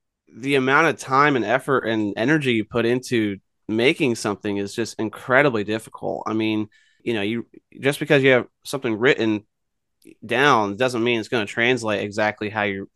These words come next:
you write it. You gotta, you know, find, between finding locations and getting your cast together and, like, who's gonna help out with your crew and, um, any props you might need, how to feed your crew and get,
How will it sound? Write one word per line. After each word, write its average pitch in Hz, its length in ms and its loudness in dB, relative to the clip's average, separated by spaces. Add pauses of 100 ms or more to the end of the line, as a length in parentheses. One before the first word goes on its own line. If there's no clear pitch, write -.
(160)
you 110 180 -10
write 107 320 0
it. 90 180 -8
You 110 140 -6
gotta, 110 360 2 (480)
you 117 180 -2
know, 98 200 -4
find, 135 320 4
between 127 320 -2
finding 127 320 0
locations 139 1000 0
and 101 300 -6 (180)
getting 117 320 0
your 101 300 -8
cast 143 420 0
together 123 640 6
and, 104 280 2
like, 95 360 -4 (400)
who's 117 260 -2
gonna 107 160 -2
help 107 240 0
out 107 100 4
with 98 120 -6
your 101 160 -8
crew 139 720 2
and, 104 520 2 (480)
um, 95 560 4 (460)
any 113 180 2
props 131 520 0
you 127 60 -6
might 123 220 0
need, 123 380 -2
how 117 180 2
to 104 60 -4
feed 123 400 -6
your 131 120 -4
crew 127 460 2
and 101 320 -2
get, - 220 -8